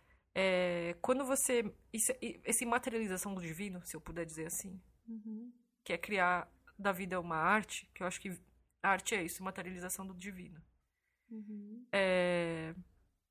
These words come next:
Speaker 1: isso, isso é diferente de você manipular um caminho. Que eu, que eu acho que periga nisso, sabe? Quando você vai nessa cocriação com o ego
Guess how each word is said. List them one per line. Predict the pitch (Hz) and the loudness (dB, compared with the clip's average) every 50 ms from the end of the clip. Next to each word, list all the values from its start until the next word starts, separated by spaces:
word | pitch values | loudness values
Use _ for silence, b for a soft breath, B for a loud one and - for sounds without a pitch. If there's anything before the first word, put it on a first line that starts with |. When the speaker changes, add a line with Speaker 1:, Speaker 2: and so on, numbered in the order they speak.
| _ _ _ _ - 190 180 - _ _ | _ _ _ _ -14 -14 -14 -14 _ _
Speaker 1:
isso, | - 240 226 - - | -4 -4 -2 0 2
isso | 247 - 262 | 2 2 2
é | |
diferente | 254 - - - 262 247 269 262 - 254 | 2 2 2 4 4 4 2 0 -2 -4
de | 247 | -2
você | 247 233 240 - - 240 226 | -2 0 0 0 0 2 2
manipular | 220 220 240 269 302 294 - - 277 262 233 240 | 4 4 4 4 2 -2 0 2 4 6 6 4
um | 247 233 | 4 2
caminho. | - 240 220 208 196 196 185 165 - - - _ _ _ _ _ _ _ _ _ _ _ _ _ _ _ _ _ _ _ _ _ _ _ _ _ _ | -2 -4 -4 -4 -4 -6 -10 -12 -14 -18 -20 _ _ _ _ _ _ _ _ _ _ _ _ _ _ _ _ _ _ _ _ _ _ _ _ _ _
Que | - - 208 | -2 0 2
eu, | 208 214 202 - | 2 2 0 0
que | - - | 0 4
eu | 220 214 | 6 6
acho | 214 208 208 - - | 6 6 4 0 -2
que | - 240 233 | -4 -4 -4
periga | 226 - - 240 226 247 254 226 277 269 | -4 0 0 2 2 2 2 2 2 2
nisso, | 240 233 226 220 - - | 2 0 -2 -2 -2 -2
sabe? | - 220 208 202 | 0 0 0 0
Quando | - - 220 233 | -2 -4 -2 -2
você | 233 226 233 226 - - 226 214 202 196 | 0 0 2 2 4 4 4 4 4 2
vai | 180 190 202 202 | 2 2 2 2
nessa | 202 208 208 - 196 | 2 0 -2 -2 -2
cocriação | - - 226 220 - 233 220 208 208 - - 196 185 | -2 -4 -4 -4 -2 -2 -2 -2 -2 -2 -4 -6 -6
com | - - 262 233 202 | -6 -6 -4 -2 -2
o | 180 | 0
ego | 190 226 233 233 220 175 180 165 | 2 2 2 0 0 -4 -10 -12